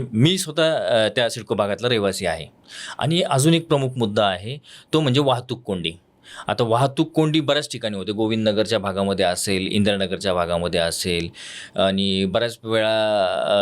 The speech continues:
अ, सिग्नल जे आहेत, म्हणजे नाशिकमध्ये मी तुम्हाला एक आकडा सांगतो की साठ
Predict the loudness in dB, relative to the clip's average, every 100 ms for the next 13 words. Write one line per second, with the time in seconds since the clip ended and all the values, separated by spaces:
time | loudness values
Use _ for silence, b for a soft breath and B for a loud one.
0 | 4 2 -2 -2 0 4 2 2 0 -2
1 | -6 -6 -2 -2 -4 -8 -6 -4 -2 0
2 | 0 2 0 -2 -6 -6 -10 -8 -8 -2
3 | 0 -2